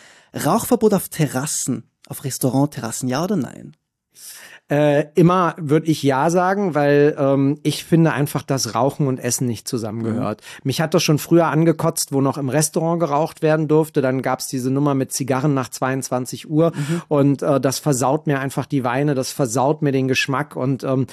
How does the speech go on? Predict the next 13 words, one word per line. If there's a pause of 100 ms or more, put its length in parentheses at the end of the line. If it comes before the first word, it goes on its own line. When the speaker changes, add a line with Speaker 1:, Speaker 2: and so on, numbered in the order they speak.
(360)
Speaker 2:
ich
find (160)
alle
Speaker 1:
Früher
Speaker 2:
alle (120)
Speaker 1:
normal,
ne? (400)
Speaker 2:
Ja,
bitte
was?
Speaker 1:
War
früher
normal.